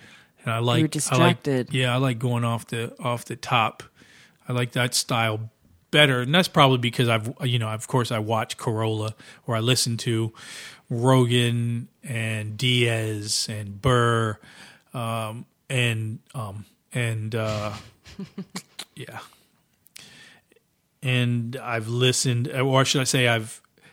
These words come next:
Speaker 1: had the opportunity to train, um, not directly, but just being in his company, Adam Carolla. So, you know, over the past five years and being in studio with him and watching the way they do things,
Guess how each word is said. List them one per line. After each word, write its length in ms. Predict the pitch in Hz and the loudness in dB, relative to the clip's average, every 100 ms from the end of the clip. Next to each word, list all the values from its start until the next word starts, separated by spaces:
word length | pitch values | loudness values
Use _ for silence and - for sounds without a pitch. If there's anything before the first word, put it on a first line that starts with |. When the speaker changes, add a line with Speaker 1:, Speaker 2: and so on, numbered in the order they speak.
| _ | _
Speaker 1:
had 280 | 143 135 120 | 0 0 0
the 260 | 117 135 135 | -4 -4 -2
opportunity 1040 | 127 117 110 - 214 220 120 101 101 - - | -2 -2 -4 8 10 10 8 0 -8 -14 -8
to 160 | 127 | -6
train, 760 | 107 - 151 139 127 120 117 107 - _ - | -4 -2 0 4 4 2 0 -4 -10 _ -16
um, 420 | - - - 131 | -14 -12 -12 -10
not 180 | 131 143 | -4 0
directly, 500 | 143 151 196 - 123 | 4 6 6 4 -4
but 160 | 123 113 | -4 -4
just 260 | 131 - | -6 -4
being 260 | 123 123 123 | -2 -2 -2
in 200 | 151 131 | -2 -2
his 200 | 127 117 | -2 -4
company, 480 | - 143 131 110 - | 2 2 2 -4 -6
Adam 320 | 131 123 117 | -4 -4 -6
Carolla. 560 | - 117 135 123 98 - - - - - - | -4 2 4 2 -2 -16 -20 -20 -20 -20 -6
So, 460 | - 120 110 113 - | 0 2 0 -2 -2
you 120 | 135 | -2
know, 140 | 110 | 0
over 180 | 139 127 | -2 0
the 60 | 117 | -2
past 320 | - 131 - | 0 0 -2
five 360 | - 123 120 113 | 0 0 0 0
years 640 | 123 165 165 110 107 - - - _ - | 4 8 8 8 -2 -8 -10 -20 _ -10
and 140 | 113 | -4
being 220 | 123 123 | 0 0
in 120 | 117 117 | 0 -2
studio 460 | - 131 123 120 | 0 2 4 2
with 200 | 113 110 | 0 0
him 180 | 147 139 | 2 2
and 160 | 113 113 | 2 0
watching 360 | 120 - 117 | -2 -2 -6
the 80 | 113 | -4
way 200 | 113 113 | -4 0
they 180 | 127 139 | 4 4
do 200 | 147 147 | 4 0
things, 380 | 156 147 147 | 0 -4 -4